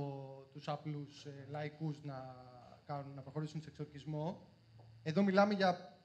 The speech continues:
κάποια συγκεκριμένα κείμενα που βρίσκονται στο Μεγάλο Ευχολόγιο και το Μικρό Ευχολόγιο, το οποίο είναι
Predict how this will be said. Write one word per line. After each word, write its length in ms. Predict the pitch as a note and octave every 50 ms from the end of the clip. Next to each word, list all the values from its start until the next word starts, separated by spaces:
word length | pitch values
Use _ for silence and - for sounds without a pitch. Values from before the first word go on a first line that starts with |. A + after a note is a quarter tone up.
| _ _
κάποια 240 | - F#3+ F3 F3+ F3+
συγκεκριμένα 440 | E3+ - F3+ D#3 E3 F3+ F3+ F3 D3+
κείμενα 380 | - - G3+ G#3 G#3+ G#3 G3
που 80 | - E3+
βρίσκονται 260 | F3+ F#3 - - D#3
στο 120 | - - E3+
Μεγάλο 260 | E3 D3+ E3+ F3 E3+
Ευχολόγιο 800 | D#3 - - D#3 D3+ E3+ G3 G#3 G3+ G3 G#3 G#3 G#3 G#3 G#3 G3+ G3+
και 80 | F3+
το 80 | E3+ D3+
Μικρό 220 | C#3+ C#3+ - F3
Ευχολόγιο, 760 | E3+ E3+ E3+ D#3 D3+ E3 G3+ G#3+ A3 G3 G#3 G#3 G#3 G#3 G3+
το 60 | G3+ -
οποίο 200 | D3+ - - C#3
είναι 140 | C3 C3